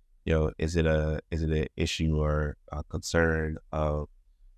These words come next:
um, providing care to a, uh,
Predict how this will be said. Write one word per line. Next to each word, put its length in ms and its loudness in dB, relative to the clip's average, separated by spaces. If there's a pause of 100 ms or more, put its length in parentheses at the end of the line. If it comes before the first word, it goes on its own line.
(180)
um, 460 -4
providing 760 2 (220)
care 520 4
to 600 0 (160)
a, 480 0 (600)
uh, 240 0